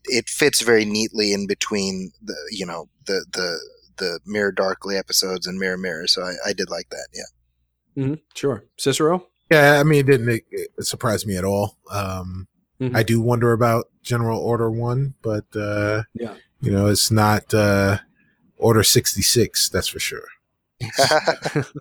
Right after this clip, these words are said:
Speaker 2: Yeah, the Terran Prime Direct. I bet it has to do with, like, annexation of property, because I think, uh, in, in the last episode, Michael said that the Terran Empire is in, is the hegemony of all known space.
Speaker 3: Right.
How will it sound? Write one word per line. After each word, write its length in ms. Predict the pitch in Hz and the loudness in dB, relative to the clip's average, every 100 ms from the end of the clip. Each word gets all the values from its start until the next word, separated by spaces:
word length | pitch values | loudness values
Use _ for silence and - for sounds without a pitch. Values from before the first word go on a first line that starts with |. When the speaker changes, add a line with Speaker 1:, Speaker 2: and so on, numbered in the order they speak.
| _ _ _ _ _ - 135 - 135 | _ _ _ _ _ -16 -16 -14 -6
Speaker 2:
Yeah, 100 | 123 | -4
the 100 | 110 | -4
Terran 440 | - 139 151 127 | -2 0 0 0
Prime 340 | - 135 127 | -2 -2 -2
Direct. 320 | 120 117 120 123 | 2 2 2 2
I 80 | |
bet 200 | 139 202 | 4 6
it 120 | 233 131 | 6 4
has 300 | 156 143 - | 2 2 0
to 60 | |
do 260 | 123 127 120 | 2 4 6
with, 200 | 117 - | 4 2
like, 200 | 110 - | -2 -2
annexation 800 | 120 120 113 - 113 113 - 107 | 0 0 0 -2 0 0 0 -2
of 120 | 101 | -4
property, 560 | - 107 104 104 - - | -2 0 0 -2 -4 -4
because 520 | 113 107 117 107 - - _ _ _ - | -2 4 4 4 -4 -8 _ _ _ -2
I 60 | |
think, 380 | 117 160 156 - | 2 4 4 4
uh, 480 | 131 117 110 107 101 - _ - | 4 6 6 2 -2 -8 _ -4
in, 300 | 123 117 117 | 0 0 0
in 120 | 113 120 | 0 2
the 80 | |
last 400 | 110 113 123 - 113 | 4 4 4 4 2
episode, 680 | 107 104 113 107 104 104 117 | 2 2 4 6 4 2 -4
Michael 380 | - 113 117 117 | -4 2 2 2
said 300 | - 113 104 | 2 2 2
that 340 | 107 98 - - - _ _ - | 2 2 -2 -12 -12 _ _ -4
the 80 | 117 | 0
Terran 300 | 127 120 113 | 4 6 6
Empire 480 | 113 117 110 107 | 4 4 4 6
is 100 | 107 | 4
in, 220 | 110 107 104 | 2 -2 -2
is 460 | 113 104 98 - - | 0 0 -2 -6 -6
the 400 | 110 104 98 90 | -2 0 0 2
hegemony 520 | 107 107 110 104 101 | 2 4 4 4 2
of 120 | 95 | 4
all 200 | 101 104 | 4 4
known 360 | 104 104 104 101 | 4 4 4 4
space. 600 | - - 98 117 - 92 | 2 2 4 6 4 2
Speaker 3:
Right. 160 | 73 | 0